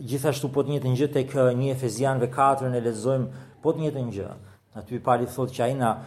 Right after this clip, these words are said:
zgjodhi në, në Krishtin përpara themelimit të botës, me qëllim që ne të jemi të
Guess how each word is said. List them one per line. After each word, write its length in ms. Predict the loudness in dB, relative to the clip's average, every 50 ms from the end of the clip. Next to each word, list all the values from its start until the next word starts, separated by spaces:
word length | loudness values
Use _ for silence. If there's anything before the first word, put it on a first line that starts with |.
| -16 -14 -10
zgjodhi 520 | -8 -6 -4 0 2 4 4 4 2 0
në, 80 | 0 -2
në 100 | -4 -4 -6 -4
Krishtin 380 | -4 -2 -2 -2 -4 -6 -8 -8
përpara 540 | -8 -6 0 2 4 4 4 4 2 -2 -6 -12 -10
themelimit 640 | -10 -8 -4 -4 -4 -4 -2 -2 -2 -4 -4 -6 -10 -14
të 120 | -16 -12 -6
botës, 540 | -2 0 0 0 0 -2 -4 -4 -4 -6 -6
me 80 | -8 -6
qëllim 340 | -6 -6 -4 -4 -4 -4 -4
që 140 | -6 -6
ne 80 | -6 -6
të 140 | -6 -6 -4
jemi 140 | -4 -6 -6
të 100 | -8 -10